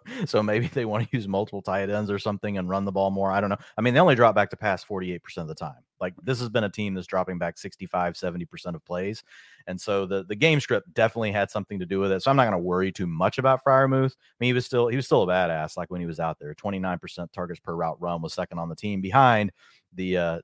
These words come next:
Deontay Johnson placeholder, cup holder, what, whatever it is. Deontay Johnson's not actually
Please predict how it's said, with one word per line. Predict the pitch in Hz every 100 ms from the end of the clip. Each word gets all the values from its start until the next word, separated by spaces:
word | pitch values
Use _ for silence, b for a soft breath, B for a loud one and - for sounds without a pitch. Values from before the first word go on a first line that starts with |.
| 85
Deontay | 92 90 95 87
Johnson | 92 87 - 87 82 -
placeholder, | 92 92 90 90 87 85
cup | 92 -
holder, | 87 87 85
what, | 87 147 b b
whatever | - 180 220 156
it | 131
is. | 117 92
Deontay | 90 135 135
Johnson's | 107 117 117 104
not | 104 104
actually | 101 - 95